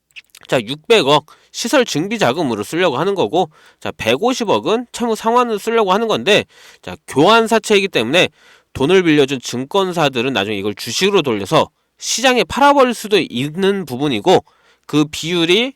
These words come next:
아까 말한 영점육일 프로이기 때문에 이거는 뭐 사실 주주들이 좀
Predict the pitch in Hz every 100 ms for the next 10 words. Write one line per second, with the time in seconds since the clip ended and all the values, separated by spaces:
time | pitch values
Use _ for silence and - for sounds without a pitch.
0 | _ - - 151 120 151 147 98 117 151
1 | 151 180 196 170 101 135 254 247 240 208
2 | 147 127 - 104 135 156 - _ _ _
3 | _ _ _ _ _ _ _ - 123 170
4 | 175 151 120 117 185 196 208 202 196 175
5 | - 180 262 208 170 170 90 _ _ 214